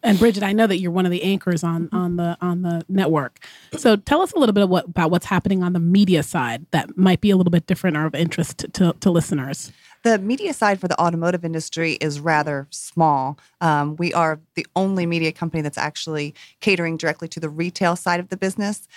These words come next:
Speaker 2: There are other media companies such as, um, Automotive News that caters more towards the manufacturer side. And then you have the media, you know,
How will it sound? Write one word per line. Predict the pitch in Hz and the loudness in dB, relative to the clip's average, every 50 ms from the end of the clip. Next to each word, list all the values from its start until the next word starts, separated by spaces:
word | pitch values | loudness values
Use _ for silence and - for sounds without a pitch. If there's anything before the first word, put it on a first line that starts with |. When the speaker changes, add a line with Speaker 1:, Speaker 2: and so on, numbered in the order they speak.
| - _ _ | -20 _ _
Speaker 2:
There | - 175 | 0 2
are | 175 170 | 2 2
other | - 156 175 175 | 2 0 -2 -4
media | 170 175 175 165 175 165 | -4 -6 -4 -4 -4 -4
companies | 165 - - 175 170 - 175 165 165 160 160 - | -4 -2 -4 -4 -2 -2 -2 -2 -2 -2 -2 -4
such | - 165 160 - | -6 -8 -8 -6
as, | 160 156 156 151 - | -6 -6 -6 -4 0
um, | 160 151 147 143 147 147 - | 0 2 2 0 -2 -2 -2
Automotive | 156 156 160 156 156 160 156 - | -2 -2 0 -2 -4 -4 -4 -2
News | 160 165 165 165 165 160 | 0 0 2 2 0 -2
that | - - 135 - | -4 -6 -8 -6
caters | - - 151 147 151 147 | -4 -4 -2 -2 -4 -6
more | - 160 156 156 147 | -6 -6 -4 -6 -6
towards | - - 151 147 143 - | -6 -8 -10 -10 -10 -8
the | - | -6
manufacturer | 151 147 143 139 135 - - 127 117 - - - - 95 98 - | -4 -4 -4 -6 -4 -2 -2 -2 -2 -2 -6 -12 -10 -10 -10 -8
side. | - - 98 60 62 65 - _ _ - - - - - | -6 -4 -2 -2 -2 -4 -8 _ _ -20 -20 -20 -8 -2
And | - 214 | 0 0
then | 220 220 | 0 0
you | 208 202 | 0 0
have | 202 202 180 170 - | 2 2 0 0 -2
the | 170 | -6
media, | 165 175 170 170 165 160 156 156 - - _ - | -8 -6 -4 -2 -2 -2 -2 -2 -6 -8 _ -6
you | 175 | -4
know, | 156 139 139 | -2 -4 -4